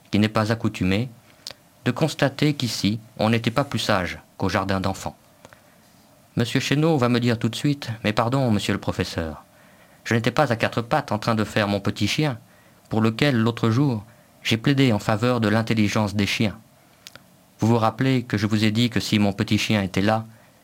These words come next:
il protesterait contre vous. Eh bien, aujourd-, aujourd'hui, constatez tout de même que si je plaide pour mon petit chien, je ne plaide pas en faisant le geste caractéristique de mon chien. De même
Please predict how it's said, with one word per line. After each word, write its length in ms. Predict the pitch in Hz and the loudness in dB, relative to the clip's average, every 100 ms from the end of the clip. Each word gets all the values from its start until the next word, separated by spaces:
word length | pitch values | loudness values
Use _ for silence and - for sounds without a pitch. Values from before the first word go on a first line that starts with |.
| _ - | _ -4
il 140 | 101 | -4
protesterait 720 | - 117 113 - 107 98 98 | -2 -2 -2 -2 -2 0 -2
contre 240 | 95 - | -2 -2
vous. 180 | 98 95 82 - _ _ - - - - - - - - | -2 -2 -4 -16 _ _ -20 -20 -20 -20 -20 -20 -8 -2
Eh 100 | 135 | 2
bien, 200 | 170 165 | 4 4
aujourd-, 300 | 135 131 - | 2 0 -2
aujourd'hui, 580 | 135 135 113 110 139 147 - _ | 2 2 4 4 4 2 -4 _
constatez 400 | - 135 131 123 | -4 -2 0 0
tout 160 | 123 120 | 0 2
de 40 | |
même 200 | 123 160 | 4 4
que 100 | 151 | 2
si 160 | 110 151 | 0 2
je 100 | 127 | 2
plaide 300 | 117 123 107 | 2 0 0
pour 160 | - 98 | 0 0
mon 140 | 92 | 0
petit 240 | 95 - | 0 -2
chien, 340 | 101 - 135 135 - - - _ _ - | -2 0 0 -2 -8 -20 -20 _ _ -2
je 80 | 113 | 2
ne 100 | 117 | 2
plaide 260 | 113 123 | 2 -2
pas 120 | - 139 | 0 -2
en 60 | |
faisant 320 | - 107 113 | 0 0 2
le 120 | 113 107 | 2 2
geste 320 | 113 107 - | 2 0 -2
caractéristique 760 | 127 107 - 110 104 - 113 | -2 -2 -2 -2 -2 -2 -2
de 60 | 110 | 0
mon 160 | 95 92 | 0 0
chien. 220 | - 98 - _ _ - _ _ - _ _ - | -2 -4 -8 _ _ -20 _ _ -20 _ _ 0
De 120 | 98 | 2
même 360 | 98 127 147 | 4 2 0